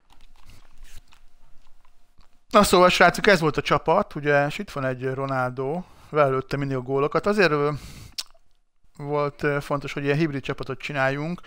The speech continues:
mert ugye a következő heti feladatnál majd német játékossal kell gólt lőni, és lehetett tudni az egészet egyszerre. Tehát, ö, lőttél szériással is, meg ugye lőttél némettel is.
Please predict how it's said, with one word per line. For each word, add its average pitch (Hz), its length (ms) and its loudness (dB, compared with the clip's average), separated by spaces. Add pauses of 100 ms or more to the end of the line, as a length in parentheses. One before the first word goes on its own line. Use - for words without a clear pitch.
(440)
mert 143 140 -4
ugye 143 120 2
a 143 40 4
következő 135 760 0 (800)
heti 143 220 0
feladatnál 139 500 4
majd 139 160 0
német 143 300 0
játékossal 127 520 -2
kell 131 140 -4
gólt 135 240 -4
lőni, 135 140 -4
és 127 100 -6
lehetett 143 300 2
tudni 135 220 -6
az 123 100 0
egészet 120 380 0
egyszerre. 120 340 2
Tehát, 123 280 0
ö, 127 100 0 (440)
lőttél 151 280 -2
szériással 165 760 -2
is, 147 120 -6
meg 139 120 -4
ugye 127 160 -4
lőttél 127 340 -4
némettel 113 520 -6
is. - 240 -10